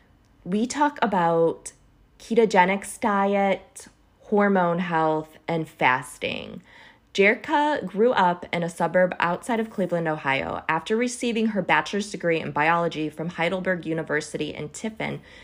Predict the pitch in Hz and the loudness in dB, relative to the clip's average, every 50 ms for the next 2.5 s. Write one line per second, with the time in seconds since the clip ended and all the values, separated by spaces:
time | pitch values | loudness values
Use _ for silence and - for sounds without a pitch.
0 | - - - - _ - 175 170 165 165 160 156 156 160 160 160 - - - 180 | -20 -20 -20 -12 _ -2 -2 -2 -2 -2 -2 0 0 2 0 0 0 -2 -4 -2
1 | 180 202 196 202 - - 208 208 208 214 202 202 190 185 175 - 156 156 160 - | -2 -2 -4 -4 -6 -4 -4 -4 -4 -4 -4 -2 -2 -2 0 0 0 0 0 0
2 | 208 208 196 - - - 165 160 156 | -2 -2 0 0 0 0 2 2 0